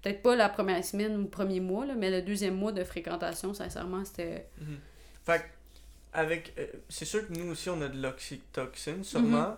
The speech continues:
Speaker 1: Mhm. Ouais.
Speaker 2: Peut-être pas autant que, de,
Speaker 1: Mhm.
Speaker 2: de, de release que
Speaker 1: Yeah,
Speaker 2: vous.
Speaker 1: c'est ça.
Speaker 2: Fait que, euh,
Speaker 1: Mais c'est sûr
Speaker 2: définitivement
Speaker 1: qu'à un moment donné, tu t'es attaché, là. C'est
Speaker 2: Non, c'est
Speaker 1: clair,
Speaker 2: ça,
Speaker 1: là.
Speaker 2: c'est sûr.
Speaker 1: <laughs>
Speaker 2: C'est
Speaker 1: Les,
Speaker 2: sûr.
Speaker 1: le deuxi-, le deuxième mois de fréquentation, là, un petit peu avant qu'on commence à sortir ensemble, là, toi aussi,
Speaker 2: Mhm.
Speaker 1: t'étais comme, «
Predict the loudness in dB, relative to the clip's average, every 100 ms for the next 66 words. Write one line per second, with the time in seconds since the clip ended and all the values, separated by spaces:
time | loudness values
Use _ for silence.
0 | 0 2 2 -2 -16 -10 -4 -4 -2 0
1 | 2 2 -4 -14 -14 -10 -6 -2 -2 -4
2 | -12 -20 -20 -16 -10 -6 -4 0 2 2
3 | 2 0 -4 -6 -8 -16 -20 -20 -8 -2
4 | 0 2 0 -2 -6 -2 2 4 2 -4
5 | -8 -10 -6 -6 -8 -12 -18 -10 -4 -4
6 | -4 -4 -2 -2 -4 -6 -6 -2 0 2
7 | 4 6 6 6 4 0 0 -2 0 -6
8 | -6 -4 -4 -6 -6 -2 2 2 2 2
9 | 0 -2 -4 -4 -10 -14 -14 -14 -6 0
10 | 2 4 6 6 6 4 2 4 6 4
11 | 2 2 4 2 2 0 0 2 4 2
12 | 4 2 2 2 4 4 2 4 6 6
13 | 6 0 0 2 2 0 -4 -4 -2 -2
14 | -2 -2 0 -2 -4 -8 -8 -4 -2 -2
15 | -2 -2 -2 -4